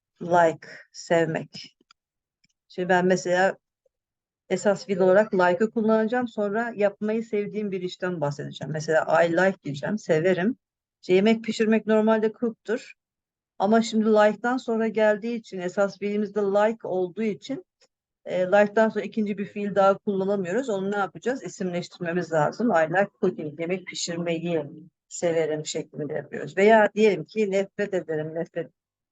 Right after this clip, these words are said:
yemek pişirmekten yine "I hate cooking" diyoruz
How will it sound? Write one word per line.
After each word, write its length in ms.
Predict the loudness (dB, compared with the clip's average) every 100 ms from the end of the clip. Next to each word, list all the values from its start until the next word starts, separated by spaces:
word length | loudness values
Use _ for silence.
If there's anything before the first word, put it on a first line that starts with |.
| -6
yemek 320 | -2 -2 -4
pişirmekten 600 | -10 -8 -6 -4 0 2
yine 220 | 4 4
"I 280 | 2 4 2
hate 300 | 2 -2 -2 -10
cooking" 400 | -10 -8 -8 -6
diyoruz 540 | -8 -8 -12 -20 -20